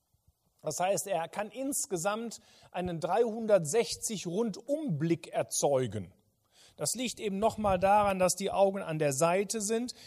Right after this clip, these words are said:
ein klein wenig rausgewölbt sind und er hat deswegen nahezu einen kompletten Rundumblick.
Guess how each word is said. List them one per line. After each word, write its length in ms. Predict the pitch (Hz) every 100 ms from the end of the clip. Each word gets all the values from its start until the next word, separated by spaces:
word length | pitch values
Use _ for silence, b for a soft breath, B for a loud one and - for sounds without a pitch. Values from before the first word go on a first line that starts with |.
| B B
ein 160 | 165
klein 380 | 160 190 202 180
wenig 320 | 175 175 165
rausgewölbt 960 | 165 233 285 - 156 127 156 156 135 -
sind 400 | 160 190 233 - B B -
und 120 | 170
er 100 | 165
hat 280 | - 190 214
deswegen 640 | 214 - 185 175 165 175
nahezu 640 | 202 226 220 - - 226
einen 340 | 190 170 160
kompletten 680 | - 233 240 - 208 190 196
Rundumblick. 1000 | 175 214 190 - 208 165 135 113 - -